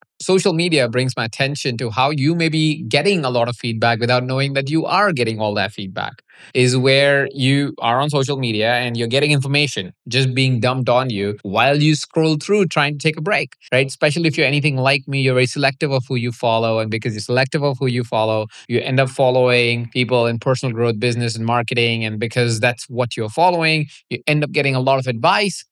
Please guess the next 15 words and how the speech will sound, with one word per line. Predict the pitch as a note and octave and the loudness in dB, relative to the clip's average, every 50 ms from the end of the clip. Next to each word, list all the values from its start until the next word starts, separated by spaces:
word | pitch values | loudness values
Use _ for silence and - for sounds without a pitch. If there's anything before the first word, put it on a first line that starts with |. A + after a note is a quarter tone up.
| _ _ _ _ - | _ _ _ _ -4
that | C#3 B2+ A#2 | -4 -2 2
you | E3+ D#3 | 2 2
don't | D#3 C#3+ C3+ C3+ | 4 2 2 2
need. | C3+ B2+ G2+ E2+ D#2+ - - - - | 2 0 0 -2 -6 -10 -10 -4 0
<laughs> | A#3 G3+ - - F3+ | 0 2 2 0 -2
You | C#3+ C#3+ | 0 0
get | C#3 D3+ D3+ | 2 2 2
a | D#3 D#3 | 2 2
lot | D#3 C#3+ D#3 | 2 0 0
of | D3+ D3+ | 0 0
information | D#3 D#3 D3 D3+ B2+ C3+ D#3 F3+ F3 - B2+ A#2 A#2 A#2 | -2 -2 -2 -4 -2 0 0 0 0 0 -2 -4 -4 -2
that | - B2+ A2+ - | -4 -4 -2 0
you | C3+ | 0
don't | B2 C3+ C3+ C#3 B2+ | 2 2 2 4 2
desire. | C3 B2+ D3+ D#3 F3 E3+ B2 G#2 G2+ | 2 4 4 4 4 2 2 0 -2